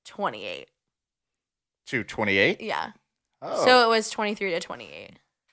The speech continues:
Speaker 1: When I had Tinder. I'm
Speaker 2: Okay.
Speaker 1: 24 now.
Speaker 2: <laughs> That
Speaker 1: What?
Speaker 2: makes, I'm gonna look mine up right now. I
Speaker 1: <laughs>
Speaker 2: actually,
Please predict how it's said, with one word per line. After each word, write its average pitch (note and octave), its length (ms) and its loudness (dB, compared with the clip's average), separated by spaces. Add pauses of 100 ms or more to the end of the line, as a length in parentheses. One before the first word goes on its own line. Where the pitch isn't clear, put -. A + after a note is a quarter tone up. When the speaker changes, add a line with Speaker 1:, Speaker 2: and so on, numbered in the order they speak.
(680)
Speaker 1:
When G#3 100 -2
I - 80 0
had F#3 160 -6
Tinder. - 220 -6
I'm F#3 60 10
Speaker 2:
Okay. D3 340 6
Speaker 1:
24 F#3 120 0
now. F#3+ 240 6
Speaker 2:
<laughs> - 320 8 (100)
That C#4 180 8
Speaker 1:
What? C#4 440 12
Speaker 2:
makes, A4+ 120 -4 (840)
I'm C#3 200 6
gonna D#3 180 6
look D3+ 180 4
mine A#2 240 6
up A#2 180 10
right F#2+ 140 4
now. F#2+ 220 10
I F#2 140 8
Speaker 1:
<laughs> B2+ 120 10
Speaker 2:
actually, C#3 340 4